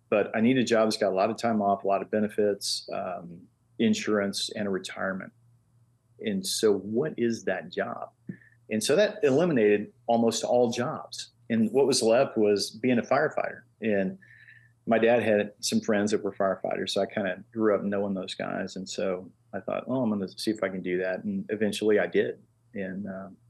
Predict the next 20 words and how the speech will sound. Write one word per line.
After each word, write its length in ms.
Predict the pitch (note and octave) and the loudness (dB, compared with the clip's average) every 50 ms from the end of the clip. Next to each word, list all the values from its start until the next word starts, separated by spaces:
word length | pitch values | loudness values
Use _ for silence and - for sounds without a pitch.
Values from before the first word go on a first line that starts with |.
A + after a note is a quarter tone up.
| _ _ - | _ _ -4
went 180 | A#2 A#2 G#2+ | 0 0 0
to 80 | G#2+ G2+ | 2 4
work 260 | G2 G#2 G2+ F#2+ - | 4 4 4 2 0
for 120 | - G#2 F#2+ | 0 -2 0
a 40 | |
small 320 | F2 - - G#2 G2 G2 G2 | 0 0 0 2 2 2 2
department 460 | G2 F#2+ - G#2 G2 F#2 G2+ F#2 - | 0 -2 0 0 0 0 0 -4 -4
for 120 | - F#2+ G2 | -4 -4 -4
a 40 | F#2+ | -2
couple 240 | - G#2 - - F#2+ | -4 -6 -6 -6 -8
of 60 | F#2 | -4
years 320 | F#2 F#2+ F#2 F#2+ F#2+ F#2+ | -2 0 0 0 -2 -4
and 140 | F#2+ F#2 F#2 | -6 -8 -10
then 240 | F#2+ F#2 F2+ F#2 F2 | -10 -10 -10 -8 -6
segued 460 | - - G#2+ G2 G2 F#2+ F#2+ F2+ F2+ | -2 -2 -2 -2 0 0 -2 0 0
into 580 | F#2+ F2+ F#2 - - - F#2+ F2 F2+ F2+ F2+ F2 | -2 -6 -6 -8 -8 -8 -6 -6 -6 -6 -8 -6
City 240 | - - A2 G2 F#2+ | -4 -4 -4 -4 -4
of 80 | F#2 | -6
San 180 | - F#2+ F2 F2 | -6 -8 -8 -8
Antonio 640 | E2+ E2 - G2 F#2+ G2 G2 F2+ F2 F2 F2 E2+ | -10 -10 -8 -6 -6 -4 -4 -4 -4 -4 -6 -6